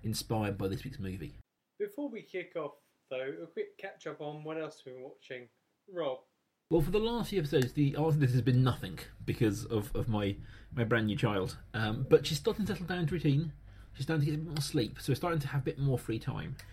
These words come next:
Speaker 2: Good.
Speaker 1: So we've been watching, uh, some old sort of comedy shows here and there, Friends, that kind of thing.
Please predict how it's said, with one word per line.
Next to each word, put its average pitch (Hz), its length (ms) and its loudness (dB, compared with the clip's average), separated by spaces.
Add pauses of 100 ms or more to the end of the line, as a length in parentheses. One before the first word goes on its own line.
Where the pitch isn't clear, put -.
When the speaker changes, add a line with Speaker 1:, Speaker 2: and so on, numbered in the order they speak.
(160)
Speaker 2:
Good. 135 280 -8 (220)
Speaker 1:
So 127 340 4 (140)
we've 139 220 6
been 143 160 8
watching, 127 680 4
uh, 113 200 4
some 139 200 -2
old 170 280 6
sort 139 120 2
of - 40 -14
comedy 127 240 6
shows 107 320 2
here 117 100 4
and 101 100 0
there, 101 100 0
Friends, 107 280 0
that - 100 -6
kind 104 100 -6
of - 60 -10
thing. 92 200 -10